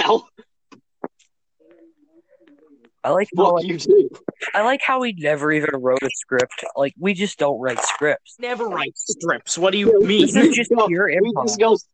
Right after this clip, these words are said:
Speaker 1: straight in to <laughs> fucking whatever the hell comes to mind.
Speaker 2: Yeah,
Speaker 3: Uh,
Speaker 2: and
Speaker 3: the
Speaker 2: that
Speaker 3: Sar-
Speaker 2: leaves
Speaker 3: Actually, wait. Hang on. Um, dude, you never told us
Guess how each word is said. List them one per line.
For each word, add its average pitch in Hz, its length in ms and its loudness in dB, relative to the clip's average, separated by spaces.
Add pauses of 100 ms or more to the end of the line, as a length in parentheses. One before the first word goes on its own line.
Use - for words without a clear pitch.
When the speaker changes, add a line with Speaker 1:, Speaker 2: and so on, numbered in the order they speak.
(160)
Speaker 1:
straight 392 400 4
in 151 340 4
to 185 380 0 (140)
<laughs> - 140 -18
fucking - 580 0 (260)
whatever 175 760 0
the 160 160 0 (140)
hell 170 240 4
comes 160 320 -4
to 139 80 0
mind. 151 500 -2 (220)
Speaker 2:
Yeah, 190 280 0
Speaker 3:
Uh, 160 220 2
Speaker 2:
and 156 140 -2 (100)
Speaker 3:
the 185 60 -4
Speaker 2:
that 180 60 2
Speaker 3:
Sar- 233 420 2
Speaker 2:
leaves 165 140 -6 (440)
Speaker 3:
Actually, 226 300 -2
wait. 226 260 2 (560)
Hang 190 100 0
on. 135 140 -4 (580)
Um, 190 300 0 (100)
dude, 160 320 0
you 170 100 -12
never 185 340 0
told 185 460 0
us 175 440 2